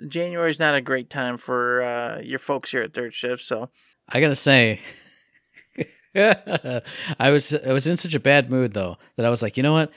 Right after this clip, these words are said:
Speaker 2: Maybe we should do the show yesterday."
Speaker 1: Mm-hmm.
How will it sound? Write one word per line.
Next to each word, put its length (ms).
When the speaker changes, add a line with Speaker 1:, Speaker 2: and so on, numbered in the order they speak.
Speaker 2:
Maybe 300
we 160
should 220
do 480
the 100
show 340
yesterday." 840
Speaker 1:
Mm-hmm. 360